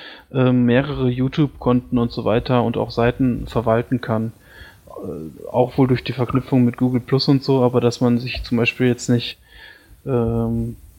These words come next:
jedes Mal wieder ausloggen muss oder irgendwie eine andere Browser-Einstellung, äh, oder ein anderes Browser-Profil braucht, um da irgendwie zu schauen, was los ist.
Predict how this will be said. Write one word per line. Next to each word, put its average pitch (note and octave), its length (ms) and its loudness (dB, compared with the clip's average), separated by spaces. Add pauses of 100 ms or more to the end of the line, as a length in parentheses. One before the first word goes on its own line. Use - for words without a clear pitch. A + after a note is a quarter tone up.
jedes A#2+ 300 -2
Mal A#2 260 2
wieder A#2 200 0
ausloggen A#2+ 560 0
muss A#2 260 -2
oder A2+ 200 -2
irgendwie A#2 320 -4
eine A#2 280 0
andere A#2+ 260 -2
Browser-Einstellung, A#2 1120 0 (840)
äh, C#3 60 0
oder B2 280 2
ein G#2+ 60 -2
anderes A#2+ 260 -4
Browser-Profil B2+ 720 2
braucht, A#2 440 2
um A#2+ 140 -4
da A#2 120 0
irgendwie A2+ 540 -4
zu - 120 -10
schauen, A2+ 300 -2
was A2+ 160 -4
los A2+ 240 -8
ist. - 180 -10